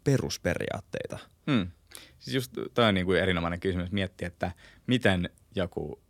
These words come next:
Speaker 2: Putin voi mukaan olla suosittu. Ja miten Orbán, kaikkihan nyt luulisi ymmärtävän sen, että tota, ö, tää niinku ei ole terve tää kehitys. Mitä se voi olla niin,
Speaker 1: Kyllä.
Speaker 2: niin suosittu ja näin poispäin. Se on se mediatilan hallinta. Se on ihan kaikki kaikessa, erityisesti tollasen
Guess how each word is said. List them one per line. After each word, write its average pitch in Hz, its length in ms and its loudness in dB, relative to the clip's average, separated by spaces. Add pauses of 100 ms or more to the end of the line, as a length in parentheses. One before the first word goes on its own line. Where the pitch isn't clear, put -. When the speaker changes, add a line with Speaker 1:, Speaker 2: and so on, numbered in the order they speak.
(120)
Speaker 2:
Putin 92 380 0
voi 92 140 0
mukaan 71 320 0
olla 71 200 -2 (480)
suosittu. 92 500 0
Ja 85 60 0
miten 127 360 4 (220)
Orbán, 95 300 4 (100)
kaikkihan 107 380 2
nyt 90 200 -6 (460)
luulisi 101 380 0
ymmärtävän 90 500 -2
sen, 90 240 -2
että - 340 -6
tota, - 300 -8
ö, - 720 -8
tää 78 200 -4
niinku 78 180 -6
ei 87 120 0
ole 87 140 -2
terve 87 240 -2
tää 85 220 -8
kehitys. 87 320 -6
Mitä 110 140 0
se 104 100 2
voi 98 80 2
olla 90 120 -2
niin, 85 240 -4 (340)
Speaker 1:
Kyllä. 104 240 0
Speaker 2:
niin 92 60 0
suosittu 87 340 -2
ja 85 60 -4
näin 85 180 -8
poispäin. - 340 -10 (340)
Se - 140 0
on 123 80 4
se 131 80 2
mediatilan 120 640 2
hallinta. 76 540 0 (420)
Se - 140 -6
on 101 120 0
ihan 120 280 2
kaikki 82 300 -4
kaikessa, - 480 -2
erityisesti 101 720 0
tollasen - 360 -6